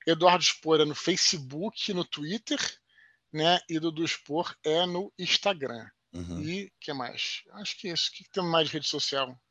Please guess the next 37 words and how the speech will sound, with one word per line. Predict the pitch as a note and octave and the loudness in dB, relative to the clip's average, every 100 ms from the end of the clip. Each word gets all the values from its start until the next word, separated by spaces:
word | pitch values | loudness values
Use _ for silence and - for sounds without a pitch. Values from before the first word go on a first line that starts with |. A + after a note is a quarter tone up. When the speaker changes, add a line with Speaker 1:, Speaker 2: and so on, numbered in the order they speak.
| _ | _
Speaker 1:
Nem | E3+ F3 | -4 4
lembro | E3 | 6
Speaker 2:
Ah, | E3+ | 6
Speaker 1:
mais. | C3 B2+ - - - | 2 -4 -8 -10 -4
Speaker 2:
tem | - F#3 | 4 8
um | |
milhão | G3 F#3 F3+ | 10 10 10
de | D#3 | 8
coisas. | E3 D3 | 6 4
Tem | - D3 | -2 -6
TikTok, | - E3 C#3+ A2 D#3 D#3+ D3+ C3 B2+ | -4 -4 -4 4 6 8 4 -2 -6
tem | A2+ D3+ | -2 -2
Twitch, | C#3 C3+ D3+ D#3 - - A#2 G#2+ - - - - | 0 6 6 6 4 0 0 -2 -4 -14 -8 -2
Speaker 1:
TikTok, | C4 C#4+ G#3+ E3 | 2 10 12 12
eu | E3 | 10
Speaker 2:
tem | |
Speaker 1:
também | C#3+ G#3 | 4 4
tô | - | 8
lá. | E3+ D#3+ | 10 8
Quase | - F#3 F#3+ | 6 2 0
não | F#3 | -2
tenho | F#3+ | 0
seguidor. | E3+ - E3 C#3 B2+ | 0 0 -2 -2 -2
No | B2+ | -2
TikTok | - G#2 D3+ D3 | -4 0 2 2
é | E3 | 0
Dudu | D#3 D3+ | -2 -4
Spor | - C#3+ C#3 | -6 -4 -4
também. | C#3+ B2 G#2+ A#2+ _ - | -4 -6 -6 -10 _ -2
Speaker 2:
<laughs> | D3 - D3 | -2 -2 -4
Speaker 1:
Quem | |
quiser | C#3 D3 | 2 2
me | D3 | 2
seguir | - C3+ C#3 | -4 -4 2
lá, | C3 D3 C#3 _ _ _ | 4 4 2 _ _ _
pode | C#3+ C#3 | -2 -2
seguir. | - A2 C#3 | -4 -4 -6